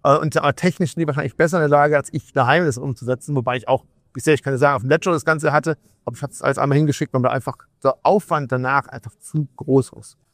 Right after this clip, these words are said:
Wenn jetzt natürlich jemand sagt, „Ja, aber ich will ja nicht, dass jemand weiß, ob“, ist eh schon vorbei,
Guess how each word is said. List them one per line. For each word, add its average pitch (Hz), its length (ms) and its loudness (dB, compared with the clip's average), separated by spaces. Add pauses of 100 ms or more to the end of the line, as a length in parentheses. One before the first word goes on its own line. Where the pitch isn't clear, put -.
(220)
Wenn 180 120 4
jetzt 170 100 0
natürlich 151 240 -2
jemand 151 160 0
sagt, 123 200 -2
„Ja, 156 120 -12 (320)
aber 135 140 -16
ich 110 120 -14
will 165 140 4
ja 147 100 2
nicht, 151 240 -4
dass 139 160 0
jemand 143 320 -2
weiß, 139 300 0
ob“, 156 160 -2 (240)
ist 120 80 -8
eh 180 80 2
schon 156 100 2
vorbei, 120 320 2